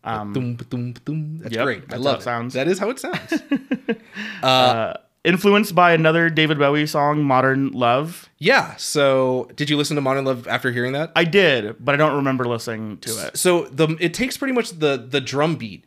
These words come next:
Speaker 2: is pretty much Modern Love, but sped up.
Speaker 1: Okay.
Speaker 2: Uh,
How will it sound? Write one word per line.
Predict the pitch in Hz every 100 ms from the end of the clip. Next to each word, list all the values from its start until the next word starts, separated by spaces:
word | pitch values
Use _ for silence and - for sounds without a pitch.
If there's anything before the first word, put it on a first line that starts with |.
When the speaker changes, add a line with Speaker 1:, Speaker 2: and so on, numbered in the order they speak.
| -
Speaker 2:
is | 127
pretty | 156 143
much | 131
Modern | 139 139 139 123
Love, | 123 135
but | 123
sped | - - 123 113
up. | 107 156 - -
Speaker 1:
Okay. | 139 131 - _ -
Speaker 2:
Uh, | 123 120 117